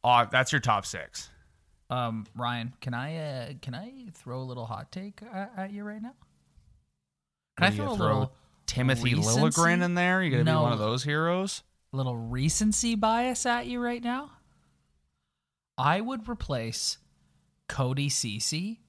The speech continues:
Speaker 2: with Marty Marincin in a heartbeat.
Speaker 1: Rob?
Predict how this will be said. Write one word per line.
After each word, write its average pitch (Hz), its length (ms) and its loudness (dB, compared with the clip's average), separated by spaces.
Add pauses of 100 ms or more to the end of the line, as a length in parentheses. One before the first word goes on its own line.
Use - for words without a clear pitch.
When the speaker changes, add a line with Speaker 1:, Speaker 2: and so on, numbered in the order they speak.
Speaker 2:
with 127 240 -2
Marty 117 540 0
Marincin 127 680 -2 (1400)
in 147 100 4
a 127 80 4
heartbeat. 113 520 -2 (2500)
Speaker 1:
Rob? 131 420 6